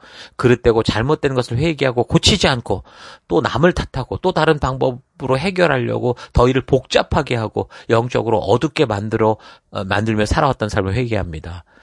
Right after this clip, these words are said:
하나님의 부르신 그 길을 건너로 하면서 완전한 순종이 아니라 적당히 하는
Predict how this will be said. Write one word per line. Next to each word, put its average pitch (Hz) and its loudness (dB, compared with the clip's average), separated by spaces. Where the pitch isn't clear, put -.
하나님의 156 2
부르신 127 -4
그 123 -2
길을 113 -2
건너로 107 -2
하면서 101 0
완전한 127 2
순종이 127 -2
아니라 113 2
적당히 139 -2
하는 131 0